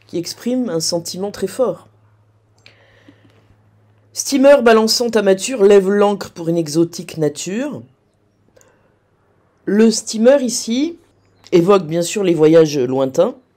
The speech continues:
l'exotique nature, hein, la brise marine qu'on a dans le titre,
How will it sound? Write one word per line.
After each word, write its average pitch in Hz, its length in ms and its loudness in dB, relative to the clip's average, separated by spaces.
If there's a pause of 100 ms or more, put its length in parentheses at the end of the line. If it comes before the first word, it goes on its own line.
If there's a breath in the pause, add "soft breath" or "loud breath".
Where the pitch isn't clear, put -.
(340)
l'exotique 156 560 -2
nature, 190 520 -2 (160)
hein, 180 160 -14 (420)
la 151 140 2
brise 151 260 -2
marine 185 380 2
qu'on 160 180 -4
a 147 80 4
dans 143 120 -2
le 147 80 -6
titre, - 360 -10